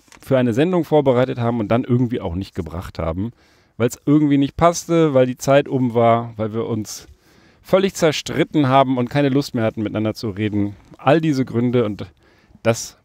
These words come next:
Beste davon wollen wir euch heute nochmal präsentieren. Aber bevor wir das tun, habe ich einen kleinen Leserbrief, hab das ja schon angekündigt, von unserer Voll in die Presse-Hörerin Ines, die unserem Aufruf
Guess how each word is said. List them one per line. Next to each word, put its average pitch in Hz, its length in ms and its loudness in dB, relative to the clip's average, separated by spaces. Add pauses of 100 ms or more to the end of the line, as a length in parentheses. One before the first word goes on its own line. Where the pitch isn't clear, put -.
Beste 175 340 2
davon 127 420 2
wollen 110 200 2
wir 110 60 0
euch 104 140 0
heute 127 200 2
nochmal 117 260 0
präsentieren. 113 640 -2
Aber 95 200 -2
bevor 113 600 -4
wir 82 100 -8
das - 300 -14
tun, 85 460 -10 (580)
habe 104 300 0
ich 170 240 -6 (340)
einen 120 140 0
kleinen 104 340 0
Leserbrief, 117 920 0 (320)
hab - 180 -6
das - 160 -4
ja 120 80 2
schon 107 180 -6
angekündigt, 139 640 -2 (400)
von 131 220 -2
unserer 143 440 4
Voll 196 300 2
in 170 80 -2
die 175 100 -2
Presse-Hörerin 113 960 0 (140)
Ines, 165 680 2 (120)
die 113 260 0 (160)
unserem 127 260 2
Aufruf 185 760 -2